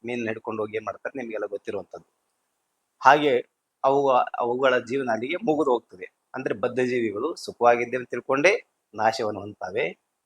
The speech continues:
ಹಾಗೆ ಈ ರೀತಿಯಂತ ನಾಲ್ಕು ಜೀವಿಗಳನ್ನ ಈ ರೀತಿ ಹೋಲಿಸ್ತಾರೆ ಶ್ರೀರಾಮಕೃಷ್ಣರು. ಹಾಗಾಗಿ ನಾವು, ಆ, ಮುಕ್ತರಾಗೋದಕ್ಕೆ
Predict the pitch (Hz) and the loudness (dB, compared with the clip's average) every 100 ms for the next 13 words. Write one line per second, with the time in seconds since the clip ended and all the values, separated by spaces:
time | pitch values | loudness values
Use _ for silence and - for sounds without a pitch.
0 | _ _ _ _ - 147 143 113 - _ | _ _ _ _ 6 6 6 -2 -4 _
1 | 143 139 139 135 127 123 117 113 123 127 | -4 -4 -4 0 0 0 2 4 2 0
2 | 113 120 110 110 135 113 107 - 95 107 | -8 -8 -6 -8 -8 -16 -18 -18 -14 -12
3 | 104 - 87 - - 110 101 101 98 - | -12 -12 -14 -14 -14 -8 -4 -4 -6 -18
4 | 101 92 _ _ _ _ _ _ _ - | -18 -20 _ _ _ _ _ _ _ -2
5 | 120 123 123 123 101 - _ _ _ _ | 4 4 4 0 -2 -10 _ _ _ _
6 | _ _ 113 113 127 185 - _ _ _ | _ _ 6 6 6 2 -8 _ _ _
7 | _ _ _ _ _ _ _ _ - 110 | _ _ _ _ _ _ _ _ -4 -2
8 | 104 98 - _ 113 147 - 151 120 110 | -2 -4 -10 _ -2 -2 4 6 8 6
9 | 110 104 - 143 | 2 -4 -6 -6